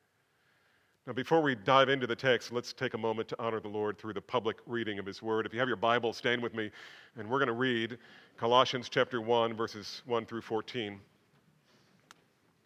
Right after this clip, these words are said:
Colossians chapter one, verse one, Paul, an apostle of Christ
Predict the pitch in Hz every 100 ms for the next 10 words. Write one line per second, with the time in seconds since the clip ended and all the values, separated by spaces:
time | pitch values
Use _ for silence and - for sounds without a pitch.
0 | _ _ _ _ _ _ _ _ _ _
1 | _ _ _ _ _ _ _ _ - _
2 | _ - 117 131 139 135 - 135 139 120
3 | 120 113 151 - 123 110 110 113 - _
4 | _ _ _ _ _ _ _ - 170 139
5 | 135 139 - 143 135 147 139 - 147 120
6 | 123 - - -